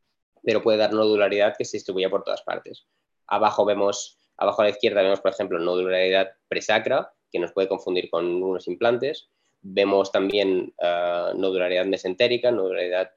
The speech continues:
suprarrenal, una infiltración difusa renal, y a la derecha vemos una infiltración difusa del meso, otra vez, por parte de esta eritropoiesis, que,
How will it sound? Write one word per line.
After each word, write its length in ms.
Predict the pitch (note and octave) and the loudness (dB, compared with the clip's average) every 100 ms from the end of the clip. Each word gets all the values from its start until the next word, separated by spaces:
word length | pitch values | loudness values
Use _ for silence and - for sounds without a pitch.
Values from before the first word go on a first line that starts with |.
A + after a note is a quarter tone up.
| - | -18
suprarrenal, 680 | - F2+ F2 F2+ G#2+ A#2+ | -14 -6 -4 0 2 2
una 100 | A2+ | 2
infiltración 480 | G2+ G2+ F#2 F2+ G2 | -2 -4 -6 -4 -2
difusa 380 | F#2 F#2 G2 F2 | -4 -4 -8 -6
renal, 440 | F2+ G2+ B2 C#3 - _ _ | -4 0 0 0 -8 _ _
y 260 | G2+ G2 F#2 | -8 -2 0
a 60 | |
la 100 | F#2 | 0
derecha 320 | F2+ F#2 F#2 B2+ | 2 2 2 2
vemos 300 | F#2+ G#2 A2+ | 2 0 -2
una 80 | |
infiltración 680 | G2+ G#2 F#2 F#2 G#2 G2+ G#2 - | -2 -4 -6 -6 -2 -2 -4 -8
difusa 560 | F#2+ - G2+ G2+ A#2 - | -10 -6 -6 -2 -4 -2
del 180 | F2 | -4
meso, 420 | F2 F#2+ - A2 - _ _ _ | -2 -2 -2 -6 -8 _ _ _
otra 280 | - G2 - | -4 -2 -2
vez, 300 | G2+ A2 - _ _ | 0 -2 -4 _ _
por 160 | - G2 | -6 0
parte 220 | G2 F#2 | 0 0
de 40 | F#2+ | -2
esta 180 | - | 2
eritropoiesis, 920 | G#2 F#2 F2 - - D2+ - - - _ _ _ _ | 2 2 0 -8 -10 -8 -8 -10 -16 _ _ _ _
que, 300 | - F2 F2 | -2 -2 -2